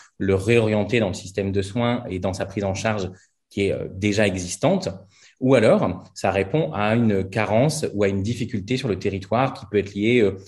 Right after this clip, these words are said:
à la désertification médicale, euh, à la difficulté de recours à un système, euh, ou un autre de soins. Donc, à partir de ce moment-là, on va pouvoir, euh, expliquer au patient la prise en charge qu'on va pouvoir faire, trouver la réponse, euh,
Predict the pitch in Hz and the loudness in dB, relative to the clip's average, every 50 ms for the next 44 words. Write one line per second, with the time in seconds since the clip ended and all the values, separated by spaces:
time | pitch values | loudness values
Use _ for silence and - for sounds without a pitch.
0 | - - - 95 92 98 92 101 101 104 107 104 - - - 110 101 - 101 95 | -20 -8 -4 -2 0 0 0 2 2 2 0 0 -2 -10 -10 -10 -4 -2 -2 -2
1 | - - 107 101 98 92 92 92 92 95 98 101 110 113 127 135 123 104 95 98 | -2 -2 -2 -2 -2 -2 -4 -6 -4 -2 0 2 2 2 2 2 2 2 2 0
2 | 92 - - - _ - 95 98 92 92 98 95 - - - 101 95 113 120 113 | -2 -4 -12 -14 _ 0 0 0 2 0 -4 -8 -8 -8 -8 -6 -2 -2 0 2
3 | 104 98 98 95 92 - - 120 127 117 104 95 98 95 - - 98 - - - | 2 0 0 -2 -4 -2 -2 -2 0 0 0 -2 -2 -4 -4 -8 -10 -12 -6 0
4 | - 113 117 113 104 95 95 95 87 71 98 101 98 95 107 113 110 - - 104 | 2 2 2 2 2 0 0 -2 -2 -2 0 0 0 2 0 0 -2 -4 -6 -4
5 | 98 101 98 - - 92 180 - _ - - - _ _ 101 87 123 - - 127 | -2 -2 -4 -4 -10 -10 -12 -12 _ -20 -20 -20 _ _ -2 0 0 2 2 -2
6 | - - - 120 113 110 107 - 113 110 104 104 101 101 104 110 127 165 202 - | 0 0 0 0 0 0 -2 0 0 0 2 2 2 2 2 2 2 0 -2 -4
7 | - - - _ _ _ _ 107 104 101 107 104 - - 104 98 110 117 123 120 | -10 -16 -20 _ _ _ _ 0 2 2 2 2 0 -6 -2 2 2 4 4 4
8 | 101 98 - 107 104 - - - 110 - - 117 107 - 107 101 - - 120 117 | 4 4 2 0 -4 -4 -6 -10 -8 -4 -2 -2 0 0 -2 -2 -2 -4 -2 -2
9 | 104 92 - 110 95 98 95 92 - 113 107 107 - - - 104 95 95 95 - | -2 -2 -4 -4 -4 -4 -4 -2 -4 -4 -4 -4 -8 -8 -6 -4 -4 -4 -6 -6
10 | 95 92 95 92 - - - 123 143 147 104 - - - _ _ _ _ _ _ | -4 -4 -4 -4 -4 0 0 0 2 0 -2 -4 -8 -14 _ _ _ _ _ _
11 | _ - _ - 95 92 - - 135 131 139 135 120 104 110 110 - - 120 113 | _ -20 _ -18 -16 -12 -4 -2 2 4 6 4 6 4 2 0 2 2 2 2
12 | 110 - - - - - _ _ _ _ _ - _ _ _ _ 90 92 90 87 | 2 0 -4 -10 -14 -20 _ _ _ _ _ -20 _ _ _ _ -2 -2 -2 -2
13 | 85 | -4